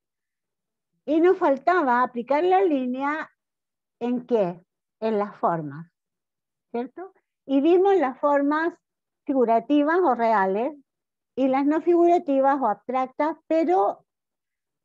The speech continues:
como en individual, como chiquitita, ¿cierto? Una flor que estaba como distorsionada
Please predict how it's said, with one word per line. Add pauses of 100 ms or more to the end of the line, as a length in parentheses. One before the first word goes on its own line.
(120)
como
en
individual,
como
chiquitita,
¿cierto? (120)
Una
flor
que
estaba
como
distorsionada